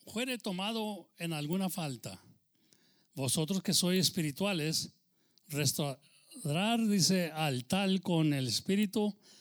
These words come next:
<clears throat> de mansedumbre, considerándote a ti mismo, porque tú no serás,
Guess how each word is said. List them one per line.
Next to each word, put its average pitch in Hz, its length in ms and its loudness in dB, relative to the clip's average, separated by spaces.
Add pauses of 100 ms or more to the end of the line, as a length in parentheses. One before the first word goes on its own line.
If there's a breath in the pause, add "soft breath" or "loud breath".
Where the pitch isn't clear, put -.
(360 loud breath)
<clears throat> - 100 -14
de 196 220 -6
mansedumbre, 151 840 2 (1700 soft breath)
considerándote 190 1400 2 (380)
a 123 100 -8
ti 160 160 -4
mismo, 180 500 0 (720 soft breath)
porque 151 260 -4
tú 233 580 0 (120)
no 196 520 0
serás, 165 680 -4